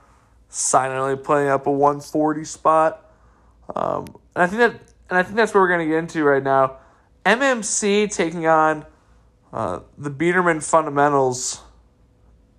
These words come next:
in Fundamentals land. Biedermans were in attendance. Holy sold out. Heard the Biedermans, I get this, they had box seats to the game.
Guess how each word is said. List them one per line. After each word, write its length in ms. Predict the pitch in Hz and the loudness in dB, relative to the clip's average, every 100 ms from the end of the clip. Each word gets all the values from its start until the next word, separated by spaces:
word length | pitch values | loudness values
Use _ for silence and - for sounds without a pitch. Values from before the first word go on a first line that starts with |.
| _ _ _ - | _ _ _ -2
in 180 | 190 185 | 0 2
Fundamentals 640 | 196 175 165 151 147 143 | 2 2 0 -2 -2 0
land. 380 | 143 139 135 127 _ _ _ _ | 2 2 0 -4 _ _ _ _
Biedermans 480 | 147 160 160 156 151 | 0 0 2 -2 0
were 180 | 143 139 | 0 0
in 60 | 123 | -2
attendance. 600 | - 131 135 127 127 - _ _ - _ | -4 -2 -2 -4 -6 -12 _ _ -20 _
Holy 280 | - 185 196 | -10 -6 -4
sold 260 | - 156 | 0 2
out. 400 | 151 151 143 - _ - | 4 4 0 -12 _ -2
Heard 260 | 214 277 | 0 0
the 60 | 220 | -2
Biedermans, 720 | 147 190 190 156 147 143 - _ _ - | 0 2 4 2 -2 -6 -14 _ _ -12
I 80 | 139 | -2
get 220 | 160 156 | 0 2
this, 200 | 151 135 | 0 0
they 140 | 131 | -2
had 440 | 127 143 143 139 139 - _ _ | 2 4 4 0 -8 -20 _ _
box 340 | 139 165 175 | 2 2 -2
seats 300 | - 170 156 - | -4 -4 -2 -6
to 80 | |
the 80 | 151 | -6
game. 520 | 139 143 143 143 139 | -2 0 2 0 -2